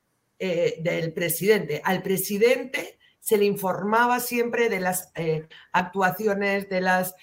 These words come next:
eh, de, de los golpes que se iba a dar, de las investigaciones. ¿El ministro y el presidente estaban informados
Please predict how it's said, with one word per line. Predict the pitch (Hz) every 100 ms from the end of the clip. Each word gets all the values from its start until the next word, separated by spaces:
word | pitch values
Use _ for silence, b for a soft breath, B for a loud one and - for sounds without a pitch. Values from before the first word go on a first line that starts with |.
| b b -
eh, | 175 165 165 160 147 113 165
de, | - 180 170 190
de | 175 180
los | 180 156
golpes | 196 196 196 202 -
que | 185
se | 185
iba | 180
a | 180
dar, | 185 196
de |
las | 190 190 185
investigaciones. | 170 - 170 165 208 185 196 196 - B B
¿El | 214 202
ministro | 202 247 285 - 247 262 262 b b -
y | 220 196 - _
el | 202 214
presidente | 208 202 - 180 208 208 202 196 -
estaban | 160 208 202 196
informados | 170 165 160 190 208 240 -